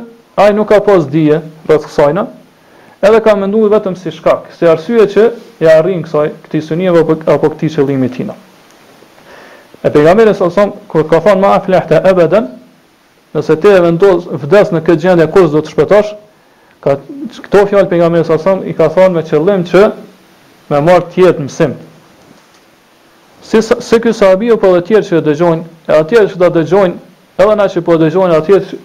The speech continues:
që do ta dëgjojnë deri në ditën e gjykimit. Po pejgamberi sa sa ka dashur me tregu cila është pasojë e kësaj. Nëse ti e vendos një gjë, cilën shariati nuk e ka caktuar si shkak që ta largon ditë keqe,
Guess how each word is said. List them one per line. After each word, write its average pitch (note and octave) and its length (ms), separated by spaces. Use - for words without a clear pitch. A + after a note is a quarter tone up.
që D#3 120
do D3 160
ta D3 140
dëgjojnë D3 340
deri E3 160
në D3 80
ditën D#3 220
e B2 80
gjykimit. A#2+ 400
Po B2+ 140
pejgamberi E3+ 340
sa G3 140
sa G#3 160
ka F#3 100
dashur G3 220
me E3+ 80
tregu F3 260
cila G3 280
është - 120
pasojë D#3+ 380
e C#3 80
kësaj. C3 280
Nëse C#3+ 240
ti G#3 100
e G3+ 120
vendos F#3 360
një E3 200
gjë, G3 160
cilën F#3 240
shariati F3 460
nuk F#3+ 160
e E3+ 80
ka - 100
caktuar E3+ 380
si D#3+ 160
shkak - 340
që - 140
ta D3+ 80
largon D#3 340
ditë E3+ 160
keqe, G3 360